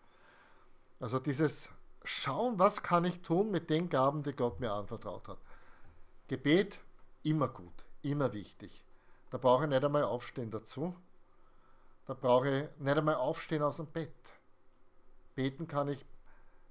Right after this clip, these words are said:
im Bett, wenn ich krank bin, kann ich beten. Also das ist eine wichtige Sache. Die braucht man, ähm,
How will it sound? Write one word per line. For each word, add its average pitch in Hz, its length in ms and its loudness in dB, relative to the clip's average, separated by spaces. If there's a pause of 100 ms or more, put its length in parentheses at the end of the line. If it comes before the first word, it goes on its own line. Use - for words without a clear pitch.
(160)
im 185 220 -4
Bett, 113 260 -2
wenn 127 120 -2
ich 127 100 -10
krank 180 340 -4
bin, 120 160 -6
kann 95 200 -12
ich - 140 -16
beten. - 360 -20 (1040)
Also 131 220 -2
das 131 180 0
ist 151 160 0
eine 123 100 0
wichtige 156 400 -4
Sache. 107 380 -8
Die 104 80 -12
braucht - 280 -4
man, 117 200 -2 (1000)
ähm, 113 640 6